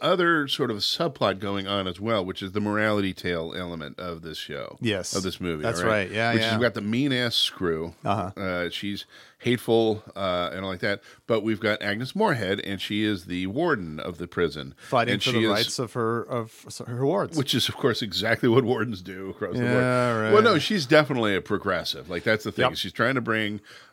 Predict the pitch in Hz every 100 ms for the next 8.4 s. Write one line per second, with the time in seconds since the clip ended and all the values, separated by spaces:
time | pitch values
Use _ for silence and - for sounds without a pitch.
0 | - 87 82 80 80 95 95 87 - -
1 | 98 120 127 113 113 107 104 95 98 135
2 | 143 151 135 127 104 101 95 95 95 92
3 | 95 - 90 87 98 90 85 85 87 92
4 | - 82 80 80 82 123 85 80 85 87
5 | 87 85 87 82 80 - 80 82 98 110
6 | 107 104 92 92 82 - - - - _
7 | 80 80 80 92 85 87 87 90 82 -
8 | 80 76 73